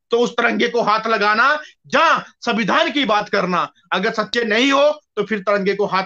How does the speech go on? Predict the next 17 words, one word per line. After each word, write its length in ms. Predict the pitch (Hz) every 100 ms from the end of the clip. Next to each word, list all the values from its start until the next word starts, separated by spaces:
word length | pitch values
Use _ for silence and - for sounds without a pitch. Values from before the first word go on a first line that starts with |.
| 190
मत 120 | 202 202
लगाना, 340 | 208 240 240
संविधान 420 | 226 196 185 180
की 140 | 175 190
बात 220 | 165 165
करना, 260 | 180 151 151
क्योंकि 540 | - - - 196 190
संविधान 520 | 220 202 180 190 269 262
और 100 | 196
तिरंगे 360 | 202 240 277
का 280 | 254 208 170 - -
आप 240 | 180 220 208
लोगों 240 | 220 202
ने 80 | 220
जिस 220 | 175 196
तरीके 360 | - 214 185 247
से 280 | 247 226